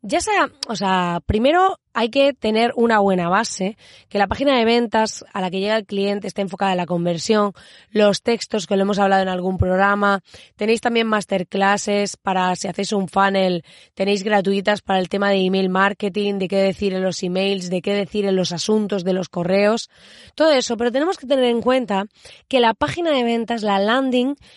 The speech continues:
es clave. Hice un podcast contando tipos de contenido que teníais que tener en esa página de ventas hace ya unas semanas. Eh, no me acuerdo el nombre, pero si queréis saber cuál es, preguntádmelo y os lo, os lo comentaré.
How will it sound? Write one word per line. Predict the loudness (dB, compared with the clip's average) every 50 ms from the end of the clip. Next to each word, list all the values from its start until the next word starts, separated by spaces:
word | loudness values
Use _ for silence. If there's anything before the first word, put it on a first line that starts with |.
| -20 -20 _ -2
es | 2 2 2 2 0 -6 -18 _ _ _
clave. | 0 2 2 4 4 2 2 0 0 -2 -2
Hice | -4 -4 -2 -2 -2
un | -2 0
podcast | 0 -2 -2 -2 -4 -6 -4
contando | -4 -4 -2 0 0 0 0 0 0 0 0
tipos | -2 -2 -2 -2 0 0
de | 0
contenido | 0 0 0 0 0 2 2 2 2 2 0
que | 0 -2
teníais | -2 0 0 0 -2 -2
que | -4 -4
tener | -2 0 0 0 0
en | 0 -2
esa | -2 -4 -6 -8
página | -6 -6 -6 -4 -2 -2 0
de | 0 0
ventas | 0 0 0 -2 0 -2 -2 -2 -4 -8 -18 -20 -20 -20 -16 _
hace | -6 -4 -2 0 2
ya | 4 4 4
unas | 4 2 0 -2
semanas. | -2 -2 -2 -2 0 0 0 0 0 -2 -4 -10 -18 -20 -20 -20 -20 -10 _
Eh, | 0 0 2 2
no | 4 2
me | 2
acuerdo | 4 4 4 4 4
el | 4
nombre, | 4 2 2 0 0
pero | 0 0 0 -2
si | -2 -2 -2 -2 -2 -2
queréis | -2 -4 -4 -2 0
saber | 2 2 2 2
cuál | 0 0 0 2
es, | 0 0 -2
preguntádmelo | -6 -6 -4 -2 -2 -2 -2 -2 -2 0 0 0 2 0
y | 0 0 -2
os | -2 -4 -6 -4
lo, | -4 -4 -2 -2 -4 -4 -6 -8
os | -10 -8 -8
lo | -6 -6
comentaré. | -4 -4 -4 -4 -4 -2 0 0 0 0